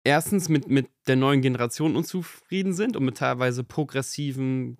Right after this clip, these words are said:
Gedankengut und so weiter und so fort. Und die jetzt immer sagen, von wegen, „Ihr nehmt uns das weg und das weg und das weg. Ihr habt uns die Turtles weggenommen.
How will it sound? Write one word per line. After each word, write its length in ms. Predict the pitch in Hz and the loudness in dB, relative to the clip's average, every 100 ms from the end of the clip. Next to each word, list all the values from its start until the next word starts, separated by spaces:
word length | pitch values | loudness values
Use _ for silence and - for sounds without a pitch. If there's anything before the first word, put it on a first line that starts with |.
| - | -8
Gedankengut 580 | 117 139 - 190 208 | -2 -2 -2 -4 -4
und 80 | 185 | -6
so 80 | 185 | -6
weiter 180 | 185 190 | -6 -6
und 60 | |
so 100 | 180 | -10
fort. 240 | 180 208 _ _ _ _ _ _ | -6 -8 _ _ _ _ _ _
Und 200 | 143 139 | 0 0
die 60 | 143 | 4
jetzt 160 | 165 - | 2 4
immer 160 | 160 156 | 2 6
sagen, 240 | 151 147 | 6 4
von 140 | 151 | 4
wegen, 100 | 151 147 | 4 6
„Ihr 60 | |
nehmt 220 | 147 147 | 4 4
uns 140 | 151 123 | 0 2
das 220 | 147 135 | 2 2
weg 120 | 135 135 | -2 -2
und 140 | 123 | 0
das 160 | 135 143 | 0 0
weg 120 | 131 | -2
und 100 | 113 | 0
das 180 | 120 - | 0 0
weg. 160 | 98 | -2
Ihr 60 | 120 | 0
habt 80 | 120 | -2
uns 160 | 123 | -4
die 100 | - | -4
Turtles 540 | 120 - 139 120 110 - | -6 2 2 4 -6 -4
weggenommen. 500 | 104 107 101 95 | -2 0 0 0